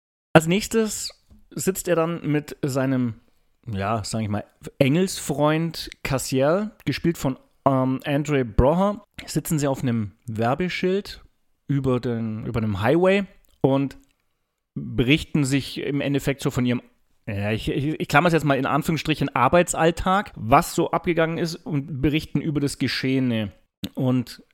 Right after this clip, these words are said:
wir bekommen dann auch so einen kleinen Einblick in, in den, auch ja tatsächlich den Alltag der Engel, die überall in Los Angeles, ja, die Stadt der Engel,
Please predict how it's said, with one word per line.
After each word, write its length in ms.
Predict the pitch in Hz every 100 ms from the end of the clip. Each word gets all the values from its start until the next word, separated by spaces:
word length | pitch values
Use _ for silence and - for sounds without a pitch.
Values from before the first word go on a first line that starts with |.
| _ -
wir 220 | 131 131
bekommen 360 | 135 151 170
dann 140 | 165 160
auch 120 | 147
so 140 | -
einen 100 | 151
kleinen 340 | 143 151 139 139 -
Einblick 720 | 127 147 196 196 208 214 -
in, 320 | 175 165 170 170
in 560 | 165 170 170 170 143
den, 260 | 139 135 -
auch 240 | 151 -
ja 180 | 151 156
tatsächlich 420 | - 156 - 165
den 220 | - -
Alltag 540 | 135 156 - 180 180 -
der 180 | 123 -
Engel, 380 | 143 185 196 196
die 360 | 135 165 165 170 - _ _ _ _ _ _ _ _
überall 460 | 208 233 226 170 190
in 220 | - 170
Los 180 | 156 143
Angeles, 800 | 131 139 165 185 196 - - - _
ja, 280 | 131 120 165
die 120 | -
Stadt 280 | 110 131 -
der 140 | -
Engel, 380 | 139 143 175 202